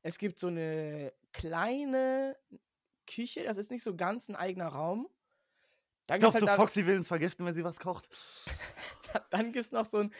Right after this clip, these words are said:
Speaker 1: ich lass sie immer zuerst essen. Ja? Probier, isst,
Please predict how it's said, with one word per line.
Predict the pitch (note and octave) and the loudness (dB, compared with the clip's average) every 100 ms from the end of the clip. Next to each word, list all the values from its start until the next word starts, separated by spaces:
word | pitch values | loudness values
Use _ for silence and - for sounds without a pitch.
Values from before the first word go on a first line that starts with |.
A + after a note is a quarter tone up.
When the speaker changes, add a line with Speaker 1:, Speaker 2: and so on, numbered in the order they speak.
| - - | -12 0
Speaker 1:
ich | G#3+ | 6
lass | A3+ A#3+ | 6 8
sie | C4+ | 4
immer | A#3 | 4
zuerst | G#3+ A3 G#3+ G3 | 4 8 8 6
essen. | F3 D#3+ C3 _ _ _ _ | 0 -2 -10 _ _ _ _
Ja? | F3 F#3+ B3 F#4 _ _ | 6 8 8 6 _ _
Probier, | - G#3 B3 G#3 - | -2 0 0 -2 -2
isst, | A3 | -4